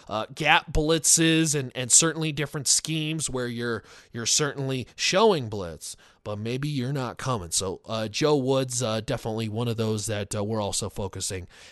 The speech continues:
at the Broncos Blitz podcast. But lastly, I, I think the big headline,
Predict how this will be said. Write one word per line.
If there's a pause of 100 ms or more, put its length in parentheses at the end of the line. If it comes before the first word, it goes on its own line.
(120)
at
the
Broncos
Blitz
podcast.
But
lastly, (920)
I,
I
think
the
big
headline,